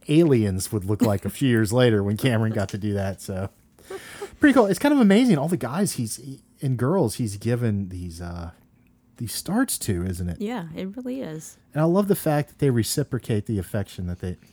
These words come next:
Speaker 1: you know, that it
Speaker 2: Mm-hmm.
Speaker 1: comes back to 'em.
Speaker 2: Yeah, I mean, that's gotta say something if, how much, you know, they, they appreciate him or, or, you know, love him, 'cause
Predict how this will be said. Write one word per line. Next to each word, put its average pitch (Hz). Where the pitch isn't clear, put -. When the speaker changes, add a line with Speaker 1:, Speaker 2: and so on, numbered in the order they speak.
Speaker 1:
you 117
know, 95
that 90
it 90
Speaker 2:
Mm-hmm. 180
Speaker 1:
comes 107
back 85
to 90
'em. 80
Speaker 2:
Yeah, 254
I -
mean, 180
that's 220
gotta 196
say 180
something 175
if, 156
how 214
much, 175
you 233
know, 165
they, 165
they 165
appreciate 180
him 180
or, 156
or, 165
you 247
know, 160
love 180
him, 165
'cause -